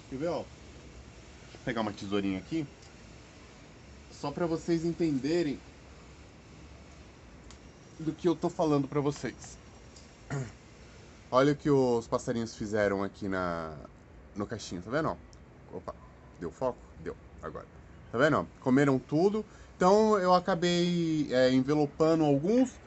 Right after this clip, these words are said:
e os outros eu deixei pro, pros passarinhos comerem mesmo, tá vendo? Aqui tem outro que o passarinho comeu, aqui tem outro, ó, deixa eu tirar que já tá mais sequinho, tá vendo, ó?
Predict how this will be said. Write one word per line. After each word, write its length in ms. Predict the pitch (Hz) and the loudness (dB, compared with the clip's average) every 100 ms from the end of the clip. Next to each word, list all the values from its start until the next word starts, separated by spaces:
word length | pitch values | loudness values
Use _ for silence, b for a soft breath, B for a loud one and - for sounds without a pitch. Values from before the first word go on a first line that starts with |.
| B B B | B B B
e 100 | 185 | 0
os 220 | 214 196 | 2 4
outros 500 | 185 196 220 220 226 | 8 8 6 2 2
eu 100 | 220 | 2
deixei 360 | 214 220 - 208 | 2 0 -2 -4
pro, 280 | 208 214 196 | -4 -4 -4
pros 180 | 202 202 | -6 -6
passarinhos 480 | 208 196 196 196 175 | -6 -4 -4 -4 -4
comerem 420 | 214 196 196 208 | -2 0 0 -2
mesmo, 320 | 190 151 120 | 0 -2 -2
tá 80 | 139 | -4
vendo? 180 | 175 143 | 0 0
Aqui 200 | 127 - | -2 -4
tem 200 | 160 147 | 0 2
outro 320 | 165 180 139 | 2 0 -4
que 100 | 139 | -6
o 120 | 127 | -6
passarinho 360 | 117 - 139 120 | -6 -8 -6 -8
comeu, 460 | 113 127 156 175 - | -4 0 2 0 -4
aqui 140 | 131 - | -10 -6
tem 180 | 143 131 | -4 -2
outro, 320 | 170 175 120 | -2 -4 -6
ó, 60 | 107 | -8
deixa 160 | 110 131 | -10 -10
eu 140 | 98 - - - - - - | -10 -12 -16 -16 -16 -16 -14
tirar 220 | - 123 113 | -6 -4 -4
que 80 | |
já 80 | 117 | -6
tá 100 | 110 | -6
mais 160 | 113 107 | -6 -4
sequinho, 320 | 117 - 95 | -6 -4 -4
tá 100 | 117 | -2
vendo, 200 | 139 147 | 0 2
ó? 100 | 95 | 0